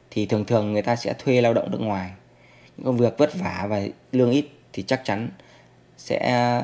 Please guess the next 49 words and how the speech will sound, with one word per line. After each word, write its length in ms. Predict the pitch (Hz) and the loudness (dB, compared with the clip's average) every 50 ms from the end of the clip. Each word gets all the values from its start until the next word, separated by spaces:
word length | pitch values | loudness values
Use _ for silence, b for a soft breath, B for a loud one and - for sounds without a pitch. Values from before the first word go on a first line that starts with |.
| - - - - _ _ _ _ - | -4 -8 -14 -20 _ _ _ _ 2
thuê 440 | - 131 123 120 117 113 113 113 123 | 4 6 6 6 6 4 2 0 2
lao 140 | 120 120 117 | 4 4 4
động 160 | 104 - - | 2 2 0
nước 60 | 123 | -2
ngoài. 300 | 120 120 113 104 95 95 101 - _ _ - | -2 -2 -4 -6 -8 -12 -14 -18 _ _ -8
Chứ 140 | - 135 139 | -4 -2 0
người 120 | 131 117 | 0 2
ta 120 | - 120 | 2 0
chả 240 | 117 - 101 - 101 | 0 -2 -4 -8 -6
dại 220 | 101 101 - 95 95 | -6 -6 -6 -6 -6
gì 160 | 95 98 98 | -6 -6 -6
mà 100 | 98 98 | -6 -6
người 120 | 95 98 | -6 -6
ta, 280 | 95 113 113 110 107 - - b b b b b b b b b | -4 -4 -2 -2 -4 -6 -10 b b b b b b b b b
ta 120 | - 120 113 | -2 0 2
làm 480 | 110 107 95 90 90 90 98 95 95 | 2 2 0 -2 -4 -6 -8 -10 -4
công 180 | 95 - 120 107 | -2 0 0 0
việc 160 | 110 104 95 - - | 0 -4 -4 -6 -10
lặng 380 | - - - 101 107 - - 107 | -8 -2 0 2 2 2 2 -2
nhọc 160 | 98 - - - | -6 -8 -10 -14
cả, 60 | 120 - - - _ - | -18 -18 -20 -16 _ -6
đúng 120 | 104 104 | -4 0
không 160 | 120 120 120 | 0 0 0
nào? 120 | 110 95 - - - b b b b b b b b b b | 0 -4 -6 -10 -18 b b b b b b b b b b
Nên 120 | 120 113 | -4 -2
là 320 | 110 104 101 98 98 95 95 - - _ - | -2 -2 -2 -4 -4 -8 -10 -14 -14 _ -2
mong 160 | 117 117 120 | 0 2 4
mọi 140 | 110 98 110 | 4 4 4
người 300 | 110 110 104 98 92 175 - | 4 4 2 2 2 -2 -6
phải 140 | - - - - | -10 -12 -12 -12
suy 240 | - - - 127 123 | -14 -6 -2 0 0
nghĩ 300 | 117 110 - 143 143 - - b b b b b b _ _ _ _ _ _ _ _ _ - | 0 0 -2 -6 -8 -10 -12 b b b b b b _ _ _ _ _ _ _ _ _ -6
thật 180 | - 117 - - | -6 -6 -2 0
kỹ 200 | 117 95 101 143 | 0 2 2 2
là 260 | 120 107 101 95 - - - _ - | 2 0 -2 -4 -6 -12 -20 _ -6
không 220 | - - 143 139 | -2 0 0 2
phải 260 | 135 - 98 - - | 2 0 0 0 0
đi 220 | 92 131 135 123 123 | 0 2 2 4 4
nước 160 | 147 - - | 4 4 4
ngoài 260 | 127 120 104 101 101 | 4 4 6 6 4
là 120 | 98 95 95 | 4 2 0
sướng, 400 | - - 110 110 120 143 175 - - - _ _ _ _ _ _ _ _ _ _ _ b b b b b b | 0 2 4 6 6 6 4 0 -8 -16 _ _ _ _ _ _ _ _ _ _ _ b b b b b b
không 200 | - 127 131 127 | 2 2 2 4
phải 180 | 110 95 95 | 4 2 2
đi 180 | 98 127 127 127 | 4 4 4 6
nước 140 | 123 135 - | 4 4 4
ngoài 280 | 123 117 110 107 98 | 4 4 4 4 2
là, 320 | 98 104 101 98 95 90 92 B B B B B B B | 2 0 -2 -2 -4 -6 -8 B B B B B B B
là 340 | - 107 104 101 101 98 | -2 0 0 2 2 0